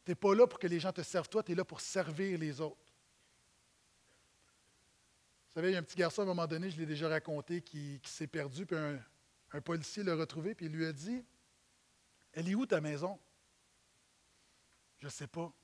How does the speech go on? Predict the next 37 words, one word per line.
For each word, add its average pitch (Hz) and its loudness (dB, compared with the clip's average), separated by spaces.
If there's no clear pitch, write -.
petit - -20
garçon 147 -6
de 147 -12
quatre 151 -8
cinq 135 -10
ans, 160 -8
je, 139 -16
je 143 -10
sais 165 -8
pas 196 -4
où 190 -2
j'habite. 147 -4
Ma 135 -6
maison 160 -2
est 165 -2
rouge. » 156 -10
Il 110 -14
dit, « 110 -10
Ok, - -10
est-ce 190 0
que 160 -6
tu, - -14
est-ce 120 -12
qu'il 165 -6
y 160 -4
a 151 -4
une 151 -4
rue 175 -4
que - -12
tu - -12
connais ? 190 -2
Est-ce 170 -4
qu'il 165 -4
y 165 -4
a 156 -2
un 131 -8
parc ? 262 -4